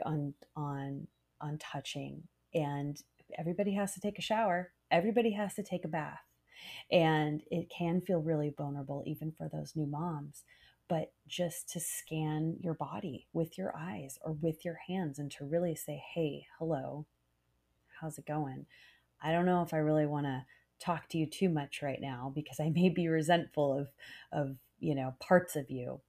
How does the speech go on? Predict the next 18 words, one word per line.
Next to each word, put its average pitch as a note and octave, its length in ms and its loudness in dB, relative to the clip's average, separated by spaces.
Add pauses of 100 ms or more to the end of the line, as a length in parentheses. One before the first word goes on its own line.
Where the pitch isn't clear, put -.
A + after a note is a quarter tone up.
but D3 340 6 (300)
I D3+ 60 0
just D3 280 -4
wanted C#3 260 -4
to C3+ 60 -6
check - 320 -6
in." D3+ 360 -8 (640)
And, D3 640 -2
um, D3+ 380 -4
it E3+ 140 -4
can E3 200 -4
be F3 420 -2 (1040)
a D#3+ 60 2
really, E3 720 0
really D3+ 480 0
powerful C#3+ 560 -6
thing, D3+ 460 -6 (580)
um, C#3+ 440 -6